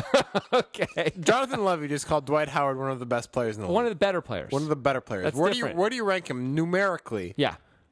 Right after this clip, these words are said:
Speaker 2: Like, is he top fifty?
Speaker 1: I think he's probably in the top seventy. What do you think?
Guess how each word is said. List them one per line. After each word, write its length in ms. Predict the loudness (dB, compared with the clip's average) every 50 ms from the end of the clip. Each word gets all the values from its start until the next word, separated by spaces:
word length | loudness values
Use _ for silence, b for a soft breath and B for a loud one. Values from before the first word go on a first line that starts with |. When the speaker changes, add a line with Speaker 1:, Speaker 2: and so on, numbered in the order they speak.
| b -2
Speaker 2:
Like, 280 | 0 0 0 0 -4 -8 -6
is 120 | -6 -4
he 80 | -4 -4
top 220 | 0 0 0 0 0
fifty? 340 | -2 -2 -2 -4 -6 -6 _ b b b b b b b b
Speaker 1:
I 160 | 2 2 2
think 160 | 0 -4 -4
he's 120 | -4 -6 -4
probably 320 | 0 2 2 2 2 -2
in 40 | -4
the 60 | -4
top 220 | -2 -2 -4 -2 -2
seventy. 420 | -2 -2 -2 -2 -2 -4 -6 -4 -4
What 120 | -4 -4
do 60 | -4
you 60 | -4 -6
think? 320 | -8 -10 -12 -12 -14 -20